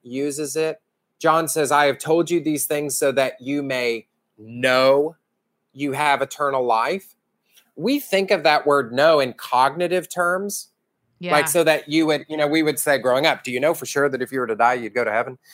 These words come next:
Speaker 1: Uh, and that's kind of a cognitive, like, it leads to certainty. But that word know that John uses in Greek is not a cognitive knowing. It is an experiential knowing.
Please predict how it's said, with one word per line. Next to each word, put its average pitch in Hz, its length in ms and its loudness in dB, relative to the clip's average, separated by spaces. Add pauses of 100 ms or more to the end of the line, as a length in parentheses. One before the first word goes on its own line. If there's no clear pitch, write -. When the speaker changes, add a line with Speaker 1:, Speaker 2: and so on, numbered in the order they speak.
(320)
Speaker 1:
Uh, 135 220 6 (100)
and 147 140 2
that's 170 180 2
kind 175 180 2
of 143 60 2
a 139 80 2
cognitive, 156 640 2
like, 135 240 2
it 139 140 -6
leads 170 380 -2
to 139 100 -6
certainty. 160 880 -4 (560)
But 226 220 2
that 175 260 4
word 208 340 2
know 143 540 4
that - 220 0
John 139 280 2
uses 120 380 -2
in 117 160 -4
Greek 151 340 0
is 127 140 -4
not 226 180 6
a 196 60 2
cognitive 160 800 2
knowing. 123 320 0
It 147 140 -4
is 151 160 -2
an 139 60 -6
experiential 139 1160 -2
knowing. 82 340 -8